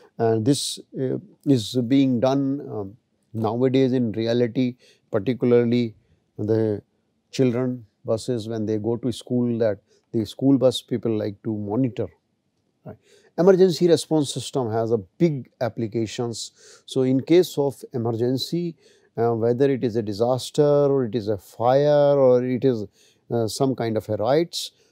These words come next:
so if, uh, the, uh, emergency system, uh, maybe, uh, a fire brigade, uh, maybe a police, uh, has to, or maybe a hospital, uh, van,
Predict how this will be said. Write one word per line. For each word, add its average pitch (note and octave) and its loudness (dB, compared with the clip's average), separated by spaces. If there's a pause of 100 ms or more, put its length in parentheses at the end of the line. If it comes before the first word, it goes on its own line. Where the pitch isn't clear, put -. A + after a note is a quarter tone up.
(120)
so D#3 0
if, - 8 (320)
uh, C3 0 (320)
the, C3 2 (140)
uh, A2 2 (1000)
emergency E3+ 2
system, C#3+ 0
uh, A#2+ -2
maybe, C#3 2
uh, B2 2
a A2+ -2
fire B2 2
brigade, C3 -2 (600)
uh, G#2+ 0
maybe C3 2
a A2+ 0
police, - 2 (480)
uh, A2+ 0
has B2+ -2
to, E3+ 0
or B2 4
maybe B2+ 0
a A#2 4
hospital, A2 -2 (560)
uh, A2 -2
van, A2 -4